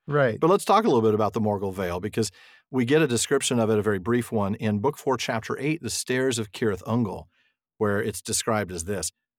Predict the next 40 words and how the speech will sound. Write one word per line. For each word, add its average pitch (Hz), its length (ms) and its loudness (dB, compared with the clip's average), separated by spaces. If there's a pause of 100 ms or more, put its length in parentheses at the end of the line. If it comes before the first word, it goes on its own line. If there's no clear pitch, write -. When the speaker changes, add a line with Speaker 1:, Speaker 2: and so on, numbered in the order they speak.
(320)
Speaker 2:
"Wide 113 380 -2
flats 95 440 -4
lay 104 220 -2
on 98 200 -4
either 104 240 -4
bank, 101 400 -6 (240)
shadowy 120 500 -2
meads 107 560 -4
filled 120 260 -8
with 110 220 -12
pale 123 320 -6
white 107 280 -6
flowers. 82 520 -10 (540)
Luminous 107 500 -2
these 95 180 -14
were, 90 200 -10
too, 87 360 -6 (440)
beautiful 147 540 -6 (240)
and 98 120 -6
yet 92 140 -8
horrible 90 500 -2
of 90 100 -16
shape, 92 280 -6 (360)
like 110 140 -4
the 165 80 0
demented 123 440 0
forms 123 420 -2
in 101 100 -2
an 98 160 -6
uneasy 110 480 -2
dream. 95 480 -6 (680)
And 90 100 -10
they 101 80 -4
gave 107 280 -4
forth 117 300 -2
a 85 80 -14
faint, - 420 -6
sickening 101 640 -4
charnel 98 440 -2
smell. - 440 -10